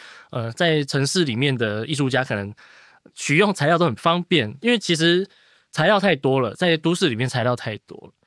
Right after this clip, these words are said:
但是在花东地区其实材料一样很多，只是你要从你的身体劳动开始去把这些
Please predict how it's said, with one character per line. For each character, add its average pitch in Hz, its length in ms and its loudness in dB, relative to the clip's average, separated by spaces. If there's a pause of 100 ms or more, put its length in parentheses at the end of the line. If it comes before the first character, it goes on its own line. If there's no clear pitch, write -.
(340)
但 214 180 4
是 202 240 4
在 175 420 2
花 202 280 2
东 202 160 2
地 196 100 2
区 170 180 0
其 143 160 -4
实 127 220 0 (300)
材 156 160 -2
料 226 160 4
一 175 100 0
样 208 180 4
很 113 200 0
多， 139 340 0 (300)
只 147 100 -6
是 180 100 2
你 156 140 4
要 151 160 4
从 135 480 -2
你 131 100 -2
的 117 80 0
身 165 180 4
体 135 160 -2
劳 110 180 0
动 143 180 2
开 143 240 0
始 113 180 -6
去 139 220 -6
把 104 160 -4
这 127 100 -6
些 127 280 -2